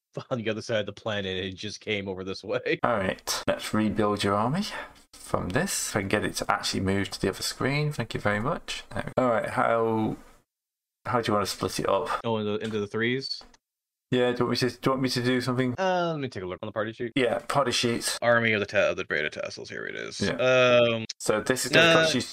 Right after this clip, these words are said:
Speaker 2: two thousand three hundred and forty-three. Shall I take off the party sheet?
Speaker 1: Uh, how much, uh, wait, how much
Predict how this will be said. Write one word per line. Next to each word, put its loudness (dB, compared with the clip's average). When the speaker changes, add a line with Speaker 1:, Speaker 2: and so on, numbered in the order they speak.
Speaker 2:
two 2
thousand 2
three 2
hundred 0
and -2
forty-three. -2
Shall 2
I -6
take 0
off -2
the -4
party 0
sheet? -4
Speaker 1:
Uh, 2
how -2
much, -8
uh, 6
wait, 0
how -2
much -6